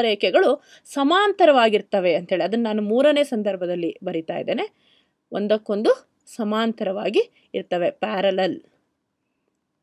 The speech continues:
ಈ ಎರಡೂ ರೇಖೆಗಳು ಛೇದಿಸೋದಿಲ್ಲ. ಆಗ ನಾವು ಹೇಳ್ತೀವಿ, ಈ ಒಂದು ಸಮೀಕರಣಗಳಿಗೆ ಪರಿಹಾರ ಇಲ್ಲ. ಇದನ್ನೇ ನಾವು ಇನ್‌ಕನ್ಸಿಸ್ಟೆಂಟ್ ಅಂತ ಹೇಳಿ ಹೇಳೋದು.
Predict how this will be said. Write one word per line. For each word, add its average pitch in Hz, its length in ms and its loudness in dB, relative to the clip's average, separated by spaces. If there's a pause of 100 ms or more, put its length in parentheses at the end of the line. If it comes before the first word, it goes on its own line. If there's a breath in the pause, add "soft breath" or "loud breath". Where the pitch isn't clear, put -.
ಈ 214 80 0
ಎರಡೂ 202 300 6
ರೇಖೆಗಳು 208 580 0 (120)
ಛೇದಿಸೋದಿಲ್ಲ. 175 500 0 (160)
ಆಗ 294 200 2
ನಾವು 269 200 -2
ಹೇಳ್ತೀವಿ, 247 720 -4
ಈ 330 180 8
ಒಂದು 320 240 2
ಸಮೀಕರಣಗಳಿಗೆ 214 800 -2
ಪರಿಹಾರ 208 480 0 (480 soft breath)
ಇಲ್ಲ. 220 260 2 (300)
ಇದನ್ನೇ 277 300 0
ನಾವು 285 240 2
ಇನ್‌ಕನ್ಸಿಸ್ಟೆಂಟ್ 214 1080 -2
ಅಂತ 190 180 -8
ಹೇಳಿ 214 200 2
ಹೇಳೋದು. 170 580 -2